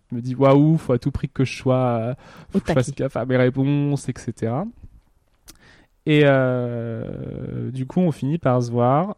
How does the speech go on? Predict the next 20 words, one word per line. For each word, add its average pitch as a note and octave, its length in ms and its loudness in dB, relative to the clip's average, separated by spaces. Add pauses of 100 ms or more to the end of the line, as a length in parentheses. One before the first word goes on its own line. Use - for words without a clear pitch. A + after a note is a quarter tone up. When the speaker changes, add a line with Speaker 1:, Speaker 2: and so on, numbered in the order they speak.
Speaker 1:
et, B2 200 -4
euh, A2 720 -4
on A2 80 -10
se - 140 -20
fait - 180 -6
un G#2 360 -8
rendez-vous, A#2+ 460 -2
je - 80 -8
crois, A#2+ 140 -4
classique, A#2 460 -4
genre A2+ 140 -4
on A2 100 -10
va A2 100 -6
au G#2+ 60 -4
resto G#2+ 360 -8
ou A2+ 100 -6
un G#2 60 -8
truc - 220 -18
comme F#2+ 140 -14
ça. C3+ 400 -6